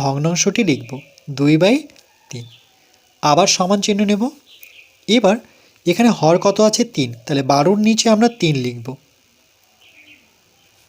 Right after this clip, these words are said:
তাহলে উপরে কত লিখতে হবে? বারো। কিন্তু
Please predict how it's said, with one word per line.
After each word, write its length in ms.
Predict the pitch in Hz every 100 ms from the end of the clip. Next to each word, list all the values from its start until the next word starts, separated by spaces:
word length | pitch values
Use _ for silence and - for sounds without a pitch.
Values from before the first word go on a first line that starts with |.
| _
তাহলে 180 | 131 139
উপরে 180 | 139 175
কত 100 | 175 175
লিখতে 200 | 190 196 214
হবে? 140 | 214 233 151
বারো। 180 | 120 131 _ _ - - - - - - - _ _ -
কিন্তু 340 | 247 233 196